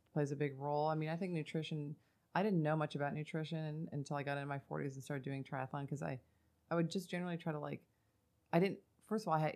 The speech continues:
didn't have to ever watch what I ate. I was, like, a certain size without ever watching. And that's changed too. But so I didn't eat that great, but it didn't matter from the outside, from the physical appearance.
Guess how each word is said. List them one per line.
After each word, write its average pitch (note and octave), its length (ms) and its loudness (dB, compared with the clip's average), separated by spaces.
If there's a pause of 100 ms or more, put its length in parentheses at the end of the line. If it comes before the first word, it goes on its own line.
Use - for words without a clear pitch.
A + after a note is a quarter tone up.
(120)
didn't E3+ 200 2
have D#3 200 2
to C#3+ 120 -2
ever C#3 180 4
watch C#3 200 0
what C#3 80 2
I A#2+ 80 2
ate. C3 220 -2
I C#3+ 80 4
was, B2 100 2
like, C3+ 140 -2
a C3 40 0
certain B2+ 280 -4
size - 360 -2
without B2 220 0
ever A#2 240 -2
watching. A#2+ 380 -2
And C#3 80 2
that's C#3+ 180 0
changed C3+ 400 0
too. D3 260 4
But - 280 2 (1300)
so - 220 2
I D3 100 4
didn't F3 180 0
eat D#3+ 160 2
that B2 120 -2
great, C#3+ 240 4
but C3 100 -6
it B2+ 60 -8
didn't C#3 160 4
matter D#3 640 4
from D3+ 80 0
the D3 80 4
outside, A2 500 4
from C3 120 0
the A#2+ 40 0
physical B2+ 320 -2
appearance. B2+ 420 -4